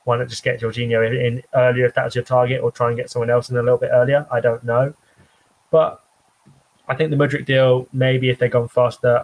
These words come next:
I don't know if it would have made any difference. And, uh, Caicedo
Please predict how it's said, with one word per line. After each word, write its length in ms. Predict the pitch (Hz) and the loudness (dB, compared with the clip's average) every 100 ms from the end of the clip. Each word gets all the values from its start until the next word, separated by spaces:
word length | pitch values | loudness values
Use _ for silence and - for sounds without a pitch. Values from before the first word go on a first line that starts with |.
| - | -2
I 60 | |
don't 220 | 117 127 | -2 -2
know 60 | 117 | -2
if 120 | 113 | -4
it 40 | - | -6
would 100 | 117 | -6
have 80 | |
made 120 | 113 107 | -6 -6
any 100 | 107 | -6
difference. 520 | 120 - 113 - - | -6 -4 -8 -8 -8
And, 300 | - 113 107 - | -4 -4 -6 -6
uh, 220 | 117 107 | -4 -4
Caicedo 640 | - 113 - 120 120 113 | -4 -4 0 2 2 2